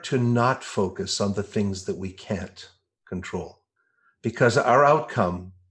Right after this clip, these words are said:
will be predicated on our actions, influenced by things we cannot control,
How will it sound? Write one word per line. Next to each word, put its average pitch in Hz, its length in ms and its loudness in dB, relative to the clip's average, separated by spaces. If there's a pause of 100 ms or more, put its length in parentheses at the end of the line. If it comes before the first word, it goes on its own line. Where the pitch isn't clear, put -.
(200)
will 117 280 -2
be 147 140 -8
predicated 110 800 -4
on 92 160 -4
our 92 200 -6
actions, - 580 -10 (640)
influenced 170 640 0
by 120 140 2
things 123 340 -6
we 110 100 -6
cannot 104 440 -2
control, 95 580 -4